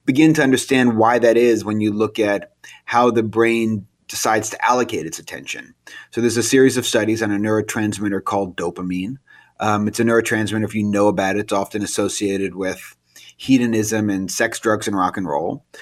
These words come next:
But in reality, dopamine's really about controlling our attention. It helps us determine what we should pay attention to. And so you can do these studies with rodents and primates where you track their dopamine release from dopamine neurons in the middle of their brain.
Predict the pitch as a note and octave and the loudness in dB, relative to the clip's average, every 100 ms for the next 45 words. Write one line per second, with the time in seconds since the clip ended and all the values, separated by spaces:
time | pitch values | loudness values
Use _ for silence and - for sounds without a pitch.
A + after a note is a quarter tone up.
0 | - - - G#2 B2+ B2+ - C#3 C3+ D3+ | -20 -20 -8 0 2 2 2 2 4 4
1 | F3 A3 F3+ B2 A2+ C3 B2+ B2+ B2 A2 | 4 4 4 2 2 2 4 2 2 2
2 | A#2+ C3+ C3 A#2 A2+ A2+ - A2+ - B2 | 4 6 6 4 2 0 -6 -8 0 2
3 | A#2+ A#2 G#2 G#2 - F2+ F2+ - - _ | 2 0 -2 -4 -6 -10 -10 -12 -14 _
4 | - - _ - B2+ A#2 C3 C3 C#3 - | -20 -20 _ -2 0 2 -2 2 0 0
5 | A#2+ - B2 A#2 A2 G#2+ A2+ A#2+ A2+ A2+ | -4 -2 -2 0 0 0 0 -2 0 -2
6 | A2 G2+ G#2 A2 A#2+ G2 F2 A1 - _ | 0 -2 -2 -6 -6 -8 -8 -8 -10 _
7 | _ _ _ _ _ - - - C3+ C3 | _ _ _ _ _ -18 -10 -2 2 4
8 | B2+ B2+ C3+ B2+ C3 C3 C3+ - A#2+ B2 | 4 4 0 2 4 4 2 2 2 4
9 | B2 A2 G#2+ A2 G#2+ - _ - - - | 2 0 2 2 2 -6 _ -20 -10 0
10 | A2 A#2 A#2 A#2 A#2+ G#2+ G#2+ G#2 G2+ G2+ | 2 2 0 -2 -4 -2 -2 -2 -2 -4
11 | G#2 - G#2 G2+ G#2 G2+ F#2 - - A2 | -6 -4 0 0 0 -2 -4 -6 0 0
12 | A2+ - G#2 G2+ A2+ G#2+ A2+ A2 G#2+ G#2 | -2 -2 -2 0 0 0 0 -2 0 0
13 | G2+ G#2+ - G2+ F#2+ G2 G2+ G#2+ G#2 G2+ | 0 -2 -4 -6 -4 -4 -2 -2 -2 0
14 | G2+ G2 G2+ G2 G2 F#2 G2 G#2 A2 A2+ | 2 0 -4 -8 -10 -6 -4 -4 -2 -4
15 | F#2+ F2 F2+ G2 | -4 -8 -10 -12